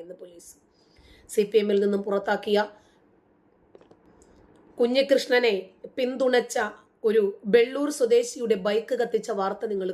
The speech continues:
കണ്ടിരുന്നോ? അതുകൊണ്ട് ഇവളെ ഇനിയിപ്പോ ലീഗ് എടുത്ത് പുറത്താക്കുവോ?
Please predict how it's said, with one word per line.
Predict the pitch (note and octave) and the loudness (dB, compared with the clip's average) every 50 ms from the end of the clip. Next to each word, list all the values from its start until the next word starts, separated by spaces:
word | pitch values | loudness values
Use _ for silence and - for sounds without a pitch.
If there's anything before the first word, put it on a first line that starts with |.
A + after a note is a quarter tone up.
| F#3 | -6
കണ്ടിരുന്നോ? | F#3 E3 D3+ E3 D#3 D#3 D#3 - - _ _ _ _ _ _ _ _ _ _ _ _ _ - - _ | -8 -8 -8 -8 -8 -8 -12 -12 -20 _ _ _ _ _ _ _ _ _ _ _ _ _ -20 0 _
അതുകൊണ്ട് | A#3+ B3+ D4 D4 E4+ E4 D#4+ | 2 2 4 2 2 2 2
ഇവളെ | D4+ C#4 D#4+ E4 E4+ F4 F4 | 4 4 4 4 4 2 0
ഇനിയിപ്പോ | E4 E4+ E4+ D4+ - D#4+ D4+ D4 C#4 | -2 -4 -6 -2 -2 0 0 0 0
ലീഗ് | C#4+ C#4+ D#4 E4+ C#4+ F4 E4+ D#4 D4+ - C#4 | 0 0 0 0 0 2 2 2 2 2 0
എടുത്ത് | B3+ C4 - - - - | -2 0 -2 -6 -8 -6
പുറത്താക്കുവോ? | B3 A3+ A3 - C4 A3 G#3 - - C#4 - | -6 -8 -6 -8 -10 -12 -12 -12 -12 -14 -14